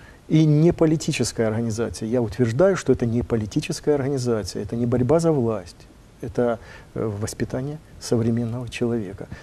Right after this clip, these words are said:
Заметьте, современного, несмотря на то, что этой методике более ста лет, и нашей организации запорожской сто лет уже, вот в прошлом году было, ну, потому что,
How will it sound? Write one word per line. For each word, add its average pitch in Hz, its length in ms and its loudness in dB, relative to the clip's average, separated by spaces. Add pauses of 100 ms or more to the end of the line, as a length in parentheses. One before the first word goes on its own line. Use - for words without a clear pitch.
(180)
Заметьте, 127 300 2
современного, 127 640 2
несмотря 113 340 0
на 107 60 0
то, 117 120 0
что - 120 -2
этой 131 200 4
методике 113 560 0 (260)
более 120 280 2
ста 131 220 0
лет, 208 360 4 (100)
и 123 160 2 (220)
нашей 147 340 4
организации 151 560 2
запорожской 143 540 2
сто 143 220 2
лет 135 280 4
уже, 123 240 0
вот 120 240 -4
в - 40 -18
прошлом 123 420 -4
году 120 220 0
было, 113 300 -2 (440)
ну, 135 200 -6
потому 120 260 -6
что, - 200 -4